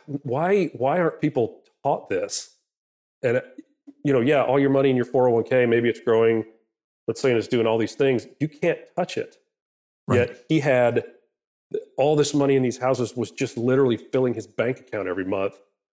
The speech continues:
Speaker 1: and not going down in <laughs> value. So I was just like, "Oh my gosh, that is," and, and I've,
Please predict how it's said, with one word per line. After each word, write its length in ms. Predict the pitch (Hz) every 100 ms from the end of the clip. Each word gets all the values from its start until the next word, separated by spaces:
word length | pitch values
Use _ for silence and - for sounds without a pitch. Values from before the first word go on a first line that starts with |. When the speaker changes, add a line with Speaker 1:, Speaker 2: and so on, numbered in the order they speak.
| _ _ -
Speaker 1:
and 140 | 120
not 200 | 131 -
going 240 | 131 123
down 180 | 110 120
in 120 | 104
<laughs> 180 | 98 107
value. 340 | 135 113 92 85
So 480 | - 117 110 107 - _ _ _ _ _ -
I 80 |
was 100 | 127
just 140 | - -
like, 200 | 107 -
"Oh 120 | 147 147
my 120 | 107
gosh, 300 | 127 120 -
that 160 | 127
is," 160 | 117 - -
and, 120 | 127
and 80 | 113
I've, 240 | 120